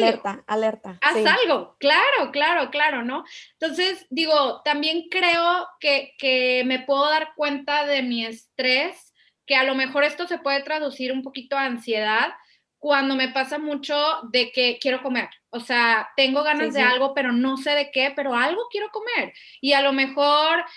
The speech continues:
Speaker 2: me comí, o sea, no me gusta, eh, darme como atracones, porque luego siento, o sea,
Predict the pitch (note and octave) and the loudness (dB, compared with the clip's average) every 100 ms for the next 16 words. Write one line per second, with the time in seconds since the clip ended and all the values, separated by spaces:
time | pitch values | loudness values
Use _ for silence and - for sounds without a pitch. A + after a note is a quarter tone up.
0 | - - C#4 C#4 C#4 C4+ C4+ C4 B3+ C#4 | -16 -6 -4 2 2 4 4 2 2 0
1 | C4+ C#4 D4 D#4 D4+ C#4 C4+ - C4 C#4+ | 2 2 2 0 -2 -4 -6 -6 -4 -2
2 | D4 E4+ F4 - E4+ F4 - - _ _ | -2 -2 -4 0 2 2 -4 -18 _ _
3 | _ _ _ C#4 C#4 C4+ B3+ B3 A#3 B3+ | _ _ _ -6 0 2 2 2 0 -2
4 | C4+ C#4 D4+ C4+ B3 A3+ A3+ G#3+ - B3+ | -2 -2 -2 0 0 -2 -2 -4 -2 0
5 | C#4+ F4 - A#3 A#3 A3+ A3+ B3 C4 B3 | 0 -4 -8 -6 -4 -2 -2 -2 -4 -4
6 | B3 C4 | -6 -8